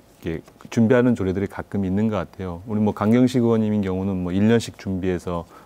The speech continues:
공청회도 거치고 전문가 간담회도 거치고 좀 이런 절차를 거치는데 좀 저는 입법 활동에서 이렇게 양도 중요하지만 이런 이렇게 전문가들 참여 그리고 공청회 등을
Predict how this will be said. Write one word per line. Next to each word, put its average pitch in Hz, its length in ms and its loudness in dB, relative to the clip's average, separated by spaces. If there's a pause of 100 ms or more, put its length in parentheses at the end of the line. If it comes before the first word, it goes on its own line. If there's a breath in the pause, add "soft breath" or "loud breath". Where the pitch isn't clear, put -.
공청회도 110 580 0
거치고 92 600 -6 (280 soft breath)
전문가 104 500 0
간담회도 92 600 -2
거치고 87 600 -8 (280 loud breath)
좀 101 140 -4
이런 117 220 4
절차를 101 440 -2
거치는데 90 680 -8 (460 loud breath)
좀 127 200 2
저는 127 220 4
입법 135 300 4
활동에서 120 760 0 (440 soft breath)
이렇게 95 140 -2
양도 127 380 6
중요하지만 101 920 0 (380)
이런 123 400 6
이렇게 87 500 -4
전문가들 123 640 4
참여 95 540 -4 (160)
그리고 98 260 0
공청회 110 680 0
등을 90 580 -2